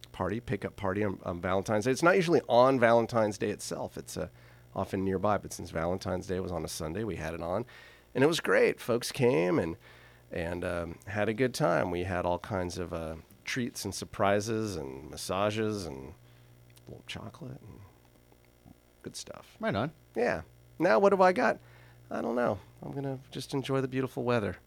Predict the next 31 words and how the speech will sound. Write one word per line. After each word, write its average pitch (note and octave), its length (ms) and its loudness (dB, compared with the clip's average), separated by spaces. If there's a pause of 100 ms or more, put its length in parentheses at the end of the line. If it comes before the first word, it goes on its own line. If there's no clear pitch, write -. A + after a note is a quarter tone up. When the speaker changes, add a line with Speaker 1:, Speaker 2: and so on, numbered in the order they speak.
(680)
Speaker 1:
Entertain C#3+ 540 6
the C3 80 2
fine C3 280 6
folks C3 320 0
who B2 60 -6
come A#2+ 220 -2
through A#2+ 140 -4
the A2+ 80 0
door A2 220 4
at G2+ 60 -2
Judd's G2 340 0
Hill. F#2+ 300 -2 (160)
That's G#2 220 -4
my G#2 140 0
thing. F#2+ 320 -2 (1300)
Speaker 2:
That's B2 100 2
Speaker 1:
You C#3 40 8
know, G3+ 80 10
we're, - 60 8
Speaker 2:
understandable. C3+ 400 4
Speaker 1:
we're D3+ 60 8
very F#3+ 240 8
highly D3+ 280 4
rated D3 280 2
on G2+ 120 6
TripAdvisor. E2+ 680 -6 (140)
You C#3 120 2
know E3+ 180 6
that. A#1 180 -6 (260)
Speaker 2:
Oh, C4 140 2
yeah. A#3+ 280 -2